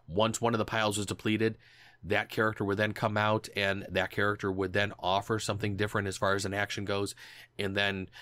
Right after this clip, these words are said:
as far as being able to take them for points or for the, you know, for the fruit jar, he has a different requirement on the bottom of the card as well as what he needs,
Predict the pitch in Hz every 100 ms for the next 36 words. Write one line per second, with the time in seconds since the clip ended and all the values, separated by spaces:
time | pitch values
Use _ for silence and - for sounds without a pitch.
0 | - 95 - 95 87 95 95 92 87 -
1 | 170 175 107 98 98 - - 90 - 165
2 | 131 123 - - - - - 95 90 107
3 | 90 87 92 92 85 85 87 156 147 104
4 | 95 - - - - 107 101 95 95 110
5 | 101 95 - 98 95 - 92 90 95 95
6 | 92 - 90 85 95 104 104 90 - -
7 | 95 - 95 92 95 87